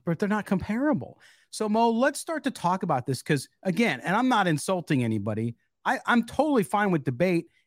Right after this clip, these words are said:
And if I'm wrong, I'll eat a shoe. I don't care, whatever you want me to do, okay? But I'm just telling you, people have to look, as a fan, you're so passionate, and, and, and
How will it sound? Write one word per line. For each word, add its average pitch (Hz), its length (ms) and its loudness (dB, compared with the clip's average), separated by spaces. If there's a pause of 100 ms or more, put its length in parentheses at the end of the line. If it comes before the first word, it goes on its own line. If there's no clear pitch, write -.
And 190 100 0
if 220 140 0
I'm 254 280 2
wrong, 196 800 4
I'll 220 180 0
eat 254 160 0
a 247 60 2
shoe. 220 580 -2
I 196 120 -2
don't 240 160 -4
care, 247 260 0
whatever 220 260 0
you 220 120 2
want 208 200 0
me 160 80 2
to 117 100 -2
do, 90 120 -12 (200)
okay? 165 280 -2 (480)
But 180 180 2
I'm 226 160 2
just 226 220 -2
telling 220 320 -2
you, 160 140 0
people 226 480 -2
have 180 280 -4
to 175 80 -2
look, 156 440 0 (540)
as 180 160 -2
a 202 60 -6
fan, 185 800 -2 (180)
you're 175 100 0
so 247 280 -8
passionate, 208 480 -2
and, 185 140 2
and, 190 220 -2
and 180 220 -4